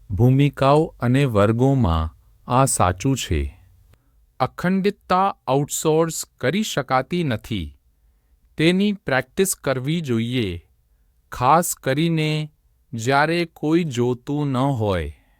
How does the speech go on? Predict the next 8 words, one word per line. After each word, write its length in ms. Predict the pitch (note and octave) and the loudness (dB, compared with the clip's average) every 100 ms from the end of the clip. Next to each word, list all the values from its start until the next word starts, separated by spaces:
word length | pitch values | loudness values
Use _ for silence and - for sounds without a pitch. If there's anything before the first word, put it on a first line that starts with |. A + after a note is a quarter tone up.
| _ _ _ _ _ _ _ _ - | _ _ _ _ _ _ _ _ -2
આપણું 600 | G#2+ B2 - C#3+ E3 E3+ _ _ _ | 0 2 2 0 0 -4 _ _ _
જીવન 460 | G2+ A#2 D#3+ F#3 F#3 | -4 0 2 2 0
ધોરણ 380 | A2+ A#2 C#3+ E3+ | 0 0 0 -2
કેટલું 600 | E3 B2+ - C3 C#3+ D3+ - | -2 -6 -4 -4 -2 -4 -6
ઊંચું 320 | A2+ A2 F#3 | -6 -4 -4
છે, 400 | F3 - D2+ C2+ _ _ _ _ _ _ _ | -4 -4 -6 -6 _ _ _ _ _ _ _
આપણો 520 | - A2 - D3+ E3 E3+ | -6 -6 -2 0 0 0
દેશ 440 | A2 B2 E3 - | 0 0 -2 -6